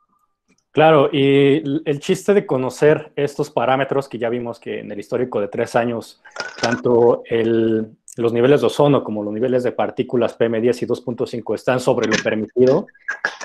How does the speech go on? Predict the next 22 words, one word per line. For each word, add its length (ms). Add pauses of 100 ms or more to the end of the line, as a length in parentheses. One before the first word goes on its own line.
(460)
pues, 720 (380)
si 80
se 100
acuerdan, 480
en 100
esos 240
meses 460
por 180
ahí 120
de 500 (320)
febrero, 400
marzo, 360
incluso 340
enero, 300
cuando 220
todavía 280
no 120
llegaba 360
esto 200
de 80
la 80
pandemia 640